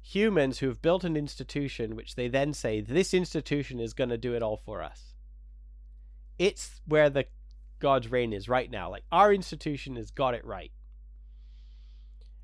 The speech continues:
And you get complacent and you sit on your throne, or you s-,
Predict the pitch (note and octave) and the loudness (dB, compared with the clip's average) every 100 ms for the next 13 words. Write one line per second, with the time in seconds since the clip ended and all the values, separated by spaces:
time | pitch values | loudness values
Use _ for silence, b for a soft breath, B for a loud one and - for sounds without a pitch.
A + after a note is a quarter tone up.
0 | - B2 B2+ B2+ D#3 - C#3 - E3+ D#3+ | -12 -6 -4 2 0 2 -2 6 6 6
1 | C3+ A#2 A#2+ A#2 F3 D#3 C#3 C3 - D3 | 2 -4 -6 -6 -4 -2 0 -2 -2 2
2 | C3+ C3 A#2+ A2+ A2+ - | 4 4 2 -2 -4 -8